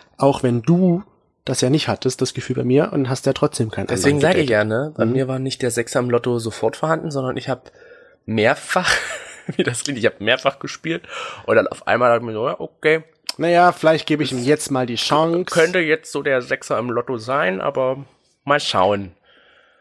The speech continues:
Speaker 2: Mal gucken, wie viel ich nach dem Steuerabzug überhaupt noch bekomme.
Speaker 1: Von dem, ja, und weniger, hast du nur mies gemacht, ja. Ja, so, und dann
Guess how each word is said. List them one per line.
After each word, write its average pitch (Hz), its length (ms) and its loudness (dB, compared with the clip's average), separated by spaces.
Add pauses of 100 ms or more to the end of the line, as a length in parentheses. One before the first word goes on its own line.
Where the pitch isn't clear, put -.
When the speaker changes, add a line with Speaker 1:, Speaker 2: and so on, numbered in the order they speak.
(140)
Speaker 2:
Mal 131 120 -2
gucken, 185 380 0
wie 143 80 -6
viel 160 220 -4
ich 143 100 -2
nach 131 260 0
dem 127 160 -6
Steuerabzug 117 720 2
überhaupt 113 260 -4
noch 110 80 -6
bekomme. - 460 -6
Speaker 1:
Von 110 300 -2
dem, 104 200 -6
ja, 98 120 -4
und 143 440 0 (540)
weniger, 120 560 2
hast 110 200 -2
du 123 40 0
nur 110 120 2
mies 120 300 0
gemacht, 95 420 -10
ja. 98 60 -14 (140)
Ja, - 100 -8 (140)
so, 135 240 2
und 127 220 -2
dann 170 320 4